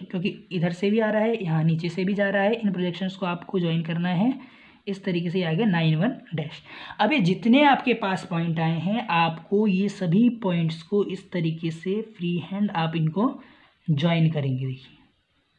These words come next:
इस प्रकार आप इन सभी points को क्या करेंगे,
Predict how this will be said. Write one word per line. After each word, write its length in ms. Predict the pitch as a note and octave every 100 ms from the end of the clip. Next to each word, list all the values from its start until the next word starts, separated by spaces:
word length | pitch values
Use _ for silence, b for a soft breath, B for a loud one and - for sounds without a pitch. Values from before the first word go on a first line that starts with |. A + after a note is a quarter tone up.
| _ _ _ _ _ _ -
इस 160 | F#3 -
प्रकार 400 | D#3+ E3 F3 E3
आप 240 | E3+ D#3+ E3+
इन 120 | F#3
सभी 300 | F3+ F3 G3+ A3+
points 340 | F#3 D#3+ D3+ -
को 120 | E3+
क्या 140 | D#3+
करेंगे, 400 | D#3+ D#3+ D#3 D#3+